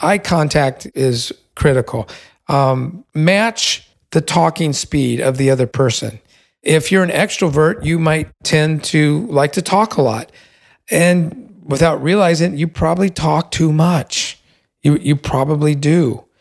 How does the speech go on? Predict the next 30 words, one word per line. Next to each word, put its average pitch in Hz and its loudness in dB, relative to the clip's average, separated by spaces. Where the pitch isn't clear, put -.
And 156 0
you 147 2
probably 156 0
repeat 160 0
yourself 139 0
more. 139 2
And, 151 0
um, 139 -2
you 180 2
know, 160 4
that's, 147 2
that's 151 0
something 147 0
to 131 0
think 151 0
about. 123 -2
So - 2
match 170 0
the 208 -2
talking 160 0
speed. 120 -2
Make 151 0
sure 180 0
that 151 4
it's 135 0
a 131 0
good 135 0
back 139 0
and 127 -4
forth. 127 0